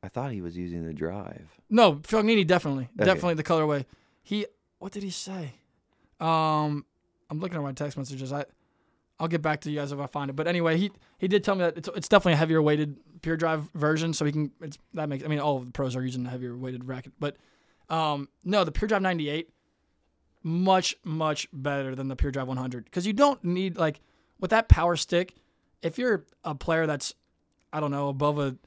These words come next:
Speaker 2: four oh level, I would say, at, at the U S T A level, you really don't, like,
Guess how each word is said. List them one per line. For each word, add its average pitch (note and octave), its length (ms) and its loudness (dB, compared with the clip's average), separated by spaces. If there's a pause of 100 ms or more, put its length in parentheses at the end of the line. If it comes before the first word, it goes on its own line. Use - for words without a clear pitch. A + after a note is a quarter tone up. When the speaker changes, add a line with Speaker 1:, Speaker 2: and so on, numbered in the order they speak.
(720)
Speaker 2:
four D#3 580 2
oh D3 180 4
level, D3+ 480 0
I E3 80 0
would E3 140 2
say, F3+ 320 2 (160)
at, D3+ 220 -6
at D3 100 -8
the D3 80 -4
U D#3 120 0
S D3+ 80 -2
T E3 140 -2
A E3 80 2
level, F3 340 0 (420)
you F#3+ 100 -2
really B3 160 8
don't, F#3 240 2 (120)
like, E3+ 180 -4